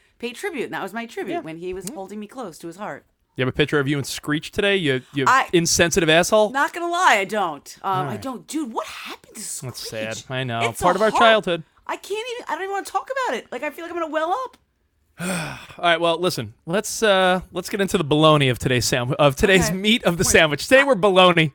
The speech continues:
Speaker 1: No, man. Last week you were mad at me for doing corned beef. You were pastrami, uh, bologna. I don't, when was the last time you had bologna and cheese? That was my favorite t-, sandwich as a child. Bologna, um, like, American cheese, mayo on Wonder Bread. Ugh. I,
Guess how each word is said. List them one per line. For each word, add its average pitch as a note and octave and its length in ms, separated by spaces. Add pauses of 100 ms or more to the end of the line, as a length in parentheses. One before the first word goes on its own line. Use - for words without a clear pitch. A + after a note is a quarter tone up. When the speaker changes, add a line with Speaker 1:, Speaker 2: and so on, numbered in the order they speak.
Speaker 1:
No, F#3 520
man. D3 420 (100)
Last A3 380
week A#3 240
you A3+ 140
were G#3 100
mad G#3 300
at G3+ 40
me G#3+ 140
for G3 100
doing E3+ 480 (140)
corned G#3+ 340
beef. G#3+ 220
You A3 120
were G3 80
pastrami, G#3 600
uh, F3+ 40
bologna. A3 640
I A3+ 100
don't, B3+ 160
when C#4+ 100
was F4 80
the F#4+ 40
last F#4 100
time F#4+ 80
you D#4+ 80
had B3+ 120
bologna G3+ 280
and F3+ 80
cheese? D#3 340 (340)
That A3 120
was B3+ 100
my D#4 120
favorite A3+ 360 (100)
t-, - 60
sandwich G3 340
as E3+ 80
a D#3+ 60
child. D3 220 (280)
Bologna, A3+ 680 (420)
um, F#3 320
like, G3+ 140
American G#3 460
cheese, B3 260
mayo G#3 400
on E3+ 400
Wonder F#3 480
Bread. D3 400 (120)
Ugh. G3+ 500 (420)
I, G#3+ 60